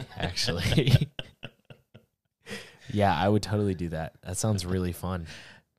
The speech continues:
Speaker 1: Uh, we're
Speaker 2: Have
Speaker 1: all
Speaker 2: a
Speaker 1: gonna
Speaker 2: whole
Speaker 1: miss you. Everybody's
Speaker 2: podcast.
Speaker 1: gonna miss you. The, the, the vlogs are never gonna be the same. I
Speaker 2: Yeah.
Speaker 1: assure you.
Speaker 2: That's
Speaker 1: We
Speaker 2: why I'm
Speaker 1: have the
Speaker 2: gonna
Speaker 1: hashtag Team Isaiah out there,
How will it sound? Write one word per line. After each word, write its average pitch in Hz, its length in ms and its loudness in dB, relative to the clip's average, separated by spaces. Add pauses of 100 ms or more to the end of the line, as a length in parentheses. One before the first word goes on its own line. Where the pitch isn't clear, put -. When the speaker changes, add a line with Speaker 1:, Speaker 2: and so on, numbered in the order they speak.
Speaker 1:
Uh, 107 360 2
we're 95 140 0
Speaker 2:
Have 92 100 4
Speaker 1:
all 95 100 2
Speaker 2:
a - 0 -
Speaker 1:
gonna 87 100 2
Speaker 2:
whole - 80 2
Speaker 1:
miss 82 180 0
you. 85 60 0
Everybody's 85 460 4
Speaker 2:
podcast. - 20 -6
Speaker 1:
gonna 85 140 0
miss 82 280 -4
you. 87 60 -2
The, 85 240 0
the, 85 480 2 (260)
the 85 320 2 (500)
vlogs 95 360 2
are 87 40 -2
never 82 220 -4
gonna 82 140 -6
be 82 80 -6
the 80 100 -6
same. 67 360 -10 (680)
I - 60 -6
Speaker 2:
Yeah. - 80 -6
Speaker 1:
assure 80 260 -8
you. - 140 -12 (600)
Speaker 2:
That's - 160 -14
Speaker 1:
We 98 100 -4
Speaker 2:
why 87 60 2
I'm 85 60 2
Speaker 1:
have 80 80 -6
the 82 60 0
Speaker 2:
gonna 85 260 -4 (440)
Speaker 1:
hashtag 95 380 2
Team 101 220 0
Isaiah 85 560 0 (160)
out 80 140 -12
there, 80 240 -8